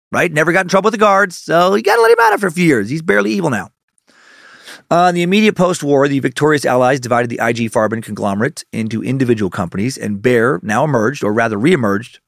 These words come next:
as an independent enterprise. So, World War Two, definitely not a good look for Bayer. I mean, they didn't just not stand up against the Nazis. They didn't, uh, just help the German war effort, which they would have, would have been essentially forced to do.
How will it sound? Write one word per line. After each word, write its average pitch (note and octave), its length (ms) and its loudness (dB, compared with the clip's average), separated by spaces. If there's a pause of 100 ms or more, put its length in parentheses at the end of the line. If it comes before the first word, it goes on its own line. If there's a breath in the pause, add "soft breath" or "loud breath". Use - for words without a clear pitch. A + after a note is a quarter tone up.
(220)
as G2 140 -2
an G2 100 -4
independent D#3 600 -2
enterprise. A2+ 580 -6 (680)
So, B2 200 0
World F#3+ 300 2
War A#3+ 100 4
Two, - 300 0 (800 soft breath)
definitely C#4 240 2
not B3+ 140 4
a A3 40 -2
good A3+ 140 2
look A3 260 2
for D3 120 -10
Bayer. B2 260 -4 (560)
I - 80 -4
mean, C3+ 160 0
they C#3+ 80 4
didn't F#3 220 0
just D#3 200 0
not C3+ 380 0
stand C#3+ 280 -2
up B2 120 0
against D#3 240 -2
the B2 80 -4
Nazis. A#2+ 380 -2
They B2 60 2
didn't, B2+ 280 -2
uh, A2 240 2
just B2 220 -4
help C#3+ 180 -2
the A2+ 80 -16
German A#2+ 260 0
war C#3 220 2
effort, A#2+ 320 -2
which - 160 -8
they G#2+ 120 2
would G#2+ 200 0
have, G#2 220 -2
would C3 120 2
have A2+ 80 0
been A2+ 100 -2
essentially A2+ 380 -4
forced B3 300 2
to D3+ 60 -2
do. B2+ 180 4